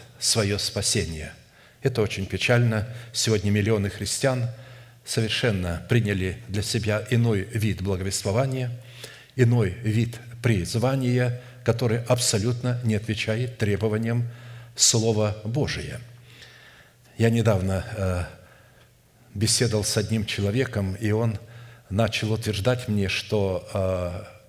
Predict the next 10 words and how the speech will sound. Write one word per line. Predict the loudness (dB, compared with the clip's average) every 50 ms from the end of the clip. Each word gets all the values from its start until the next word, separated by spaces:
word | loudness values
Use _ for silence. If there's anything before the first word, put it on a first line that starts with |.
| -20 _ _ _ _ _ _ -2
Бог | 0 0 0 2 0
послал | 0 0 0 0 2 2 2
всех, | 2 0 0 0 0 0 0 -2 -2 -8 -12 -14 -16 -16 -14 -8
э, | -6 -6 -4 -4 -4 -6 -8 -10 -10 -10
значит, | -8 -10 -8 -8 -8 -10 -6 -4
людей, | -4 -4 -2 0 -2 -2 -2 -6 -10 -18 -18 -20 -20 -20 -20 -20 -20 _ _
э, | -4 -2 -2 -2 -4 -6 -8 -10 -14 -20 -20 -20 -20 _ _ _ _ -20 _ _ _ _ _ _ _ _ _ _ _ _ _ _ _ _ _
проповедовать | -2 0 0 0 0 0 0 0 0 -2 -2
Слово | -2 -2 0 0 0 0 0
Божие, | -2 -2 -4 -6 -6 -10 -10 -10 -12 -14